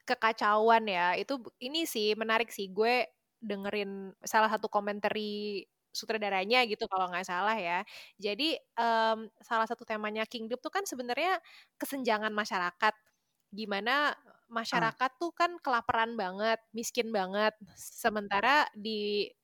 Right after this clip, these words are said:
Speaker 1: pihak kerajaannya tuh, ya udah mereka nimbun kekayaan sendiri, terus sibuk-sibuk, eee,
Speaker 2: Hmm,
Speaker 1: cari
Speaker 2: betul.
Speaker 1: kekuasaan, haus kekuasaan, yang dipikirin kekuasaan aja mulu kan. Sementara rakyat itu sudah kelaparan,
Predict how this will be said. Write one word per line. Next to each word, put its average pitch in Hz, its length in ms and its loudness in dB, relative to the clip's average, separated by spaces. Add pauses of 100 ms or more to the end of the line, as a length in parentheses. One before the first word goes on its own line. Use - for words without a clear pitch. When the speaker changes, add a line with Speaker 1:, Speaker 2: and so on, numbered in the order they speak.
Speaker 1:
pihak 220 320 -2
kerajaannya 208 680 0
tuh, 311 280 4 (720)
ya 196 140 2
udah 262 380 6
mereka 233 440 4 (120)
nimbun 226 460 -2
kekayaan 208 500 0
sendiri, 269 720 0
terus 262 280 -2 (120)
sibuk-sibuk, 220 760 0 (340)
eee, 180 80 -8
Speaker 2:
Hmm, 180 80 0
Speaker 1:
cari 214 220 4
Speaker 2:
betul. - 40 -8
Speaker 1:
kekuasaan, 220 720 2
haus 220 280 0
kekuasaan, 226 580 2
yang 220 80 -2
dipikirin 240 480 -2
kekuasaan 202 600 4
aja 202 160 0
mulu 196 280 -2
kan. 240 240 4
Sementara 214 320 0 (120)
rakyat 247 260 0 (440)
itu 220 120 2
sudah 214 260 2
kelaparan, 202 760 0